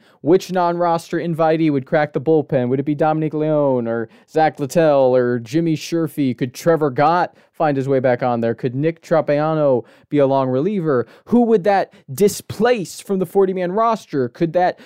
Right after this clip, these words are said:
force them to trade Darren Ruff or move Jalen Da-, or designate Jalen Davis for assignment? Maybe Steven Duggar's time with the Giants organization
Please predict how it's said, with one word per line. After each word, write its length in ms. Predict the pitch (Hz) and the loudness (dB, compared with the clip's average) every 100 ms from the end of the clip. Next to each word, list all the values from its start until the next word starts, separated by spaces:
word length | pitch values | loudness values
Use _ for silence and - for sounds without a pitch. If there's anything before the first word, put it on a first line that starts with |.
| - | -20
force 380 | _ 180 202 196 | _ 2 2 2
them 280 | 196 175 156 | 0 0 0
to 240 | - 151 143 | 0 2 2
trade 440 | - 185 185 143 | 0 0 0 0
Darren 360 | 165 175 170 156 | 0 0 0 2
Ruff 360 | 180 135 - - | 2 2 -4 -6
or 460 | - 156 151 151 135 - 170 | 0 2 4 2 -2 -8 -10
move 720 | 135 147 165 170 170 175 156 | -4 2 6 6 4 2 -4
Jalen 560 | 147 139 165 170 175 143 | -8 -2 0 0 -2 2
Da-, 200 | 156 180 | 2 2
or 160 | 143 | 0
designate 480 | 131 165 170 180 175 | 2 2 0 -4 -4
Jalen 300 | 175 175 180 | -2 -2 -2
Davis 420 | 165 196 196 170 | 2 2 2 -2
for 160 | - 147 | -4 -6
assignment? 480 | 135 143 127 120 107 | -4 -2 -2 -4 -2
Maybe 280 | 139 151 165 | -2 -2 -6
Steven 440 | - 170 160 156 | -6 -8 -6 -2
Duggar's 580 | 156 185 170 143 127 - - _ | 0 0 0 -2 -4 -10 -20 _
time 500 | - 151 156 151 139 | -2 0 2 0 0
with 140 | 151 | -2
the 120 | 143 139 | 0 0
Giants 360 | 151 151 147 | 0 0 0
organization 720 | 151 143 135 143 135 147 135 | -2 -4 -2 -2 -2 -6 -10